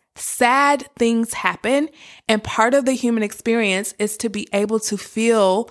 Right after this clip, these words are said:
sad when sad things happen, okay? With that being said, we can create emotional satisfaction, though, without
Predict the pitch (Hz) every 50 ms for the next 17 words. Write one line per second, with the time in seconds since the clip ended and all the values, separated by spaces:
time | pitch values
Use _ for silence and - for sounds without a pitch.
0 | - _ _ - - - - 269 269 - 370 320 - - - - - _ _ -
1 | 214 220 220 220 - 202 185 180 185 - - 202 190 202 202 - - 180 165 165
2 | - - 65 69 - 196 - - 190 - 214 214 220 233 262 269 - _ - -
3 | - - _ - 233 220 220 226 - 226 208 220 233 - - 240 233 214 214 208
4 | - - 339 427 403 254 214 214 220 233 269 - _ _ _ _ _ - 202 214
5 | 247 294 311 311 - - 240 277 302 311 302 285 269 269 269 - - 254 233 -
6 | - - - 208 226 247 226 180 - - - 220 208 202 196 208 202 - 214 202
7 | 196 - 196 185 185 180 - - 214 220 233 - - 202 185 180 175 175 175 180
8 | 190 190 - - - - 185 180 196 202 - - -